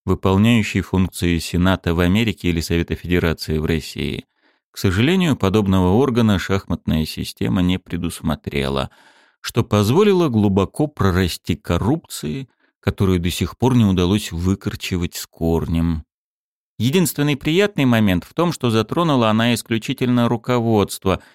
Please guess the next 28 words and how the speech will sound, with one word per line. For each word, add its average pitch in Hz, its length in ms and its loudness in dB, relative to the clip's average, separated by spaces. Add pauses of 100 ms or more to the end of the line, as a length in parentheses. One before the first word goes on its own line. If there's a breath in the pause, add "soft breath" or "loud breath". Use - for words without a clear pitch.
(120)
и 127 80 0
людей, 123 360 2
отвечающих 113 680 -2
за 110 140 0
организацию 107 800 0
матчей, 113 420 0
турниров 104 580 0
и 101 60 0
мероприятий, 104 920 0 (260 loud breath)
а 127 80 2
среди 165 320 -2
шахматистов 147 840 0
коррупцию 123 580 0
жестоко 120 540 0
подавили 104 480 2
ещё 107 280 0
в - 60 -10
семидесятые 101 720 0
годы 98 260 0
двадцатого 98 540 0
века, 98 500 0 (240)
когда 110 320 0
достаточно 110 680 0
активно 165 460 0
начали 123 380 2
продвигать 107 640 0
договорные 117 760 2
партии. 82 800 -6